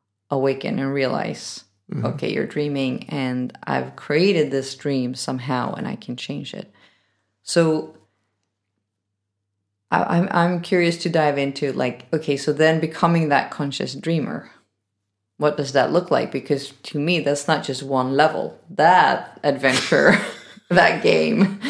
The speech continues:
Speaker 1: just goes on and on
Speaker 2: This is the
Speaker 1: and
Speaker 2: hundred,
Speaker 1: on and on.
Speaker 2: hundred level video game.
Speaker 1: Yeah. And in the beginning, I think I had this idea of,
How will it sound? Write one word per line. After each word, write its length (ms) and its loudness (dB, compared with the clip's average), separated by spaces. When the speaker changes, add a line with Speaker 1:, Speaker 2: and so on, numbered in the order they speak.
Speaker 1:
just 260 6
goes 260 6
on 720 6
and 200 2
on 540 6
Speaker 2:
This 80 4
is 60 0
the 60 8
Speaker 1:
and 220 6
Speaker 2:
hundred, 100 6
Speaker 1:
on 460 2
and 180 0
on. 340 6
Speaker 2:
hundred 320 4
level 260 6
video 260 2
game. 160 4
Speaker 1:
Yeah. 340 4
And 180 4
in 140 4
the 80 2
beginning, 560 2
I 160 2
think 320 2
I 60 6
had 320 4
this 220 2
idea 440 4
of, 640 4